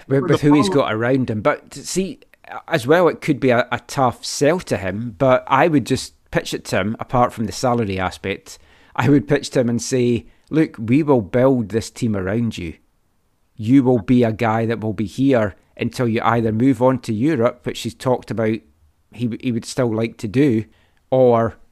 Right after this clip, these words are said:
Speaker 1: just he, he brings success to us here. I mean,
Speaker 2: That's
Speaker 1: he,
Speaker 2: good.
Speaker 1: he's the kind of guy I think you could do that.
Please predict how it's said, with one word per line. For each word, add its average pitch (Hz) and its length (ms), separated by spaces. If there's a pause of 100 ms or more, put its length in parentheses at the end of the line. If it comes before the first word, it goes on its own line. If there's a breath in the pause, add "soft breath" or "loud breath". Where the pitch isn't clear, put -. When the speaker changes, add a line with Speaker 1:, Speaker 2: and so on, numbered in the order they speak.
(240)
Speaker 1:
just - 360
he, 113 160
he 120 260 (140)
brings 120 260
success - 420
to - 140
us - 160
here. 160 320 (220)
I - 40
mean, 147 140
Speaker 2:
That's - 160
Speaker 1:
he, 156 60
Speaker 2:
good. 156 80
Speaker 1:
he's 175 160
the 214 80
kind 180 200
of 147 60
guy 123 160
I 120 60
think 120 160
you 113 60
could 110 140
do 156 120
that. 110 220